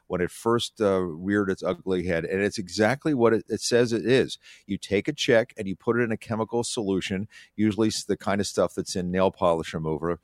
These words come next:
like benzene and acetone. It washes the ink off the check that you and I have written with our ballpoint pens, but it leaves the ink that's printed on there from the bank, the checking company that, that's on there.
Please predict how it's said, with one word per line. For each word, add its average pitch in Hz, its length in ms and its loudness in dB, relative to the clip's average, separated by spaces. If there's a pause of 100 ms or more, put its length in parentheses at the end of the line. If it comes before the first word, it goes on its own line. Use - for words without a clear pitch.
like 76 240 -8
benzene 87 400 -4
and 78 120 -4
acetone. 76 580 -4 (260)
It - 80 2
washes 107 640 4
the 113 140 0
ink 123 340 0 (240)
off 101 280 6
the 123 80 0
check 90 340 2
that 104 80 -4
you 107 180 4
and 104 100 4
I 101 60 6
have 95 140 2
written 101 180 0
with 95 100 4
our 87 120 2
ballpoint 92 560 2
pens, 123 420 0 (220)
but 120 120 4
it 107 40 2
leaves 110 340 0
the 101 140 -2
ink 95 120 -4
that's 95 180 -4
printed 98 280 -4
on 90 160 0
there 85 140 -2
from 87 180 -8
the 82 60 -2
bank, 87 280 -2
the 87 80 -6
checking 92 340 -4
company 76 320 -6
that, 76 200 -8
that's 82 200 -4
on 131 200 0
there. 78 220 0